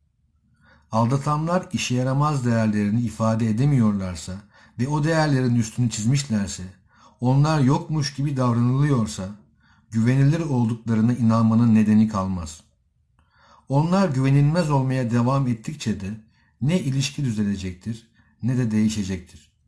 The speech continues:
Bir kez kırıldıktan sonra o güveni yeniden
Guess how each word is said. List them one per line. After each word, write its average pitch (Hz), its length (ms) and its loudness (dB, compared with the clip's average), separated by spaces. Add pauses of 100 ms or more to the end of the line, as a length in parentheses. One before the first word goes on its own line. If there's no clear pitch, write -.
(440)
Bir 196 220 4
kez 160 280 -4
kırıldıktan 139 760 0
sonra 104 520 -2 (520)
o 156 140 -2
güveni 143 400 2
yeniden 123 520 2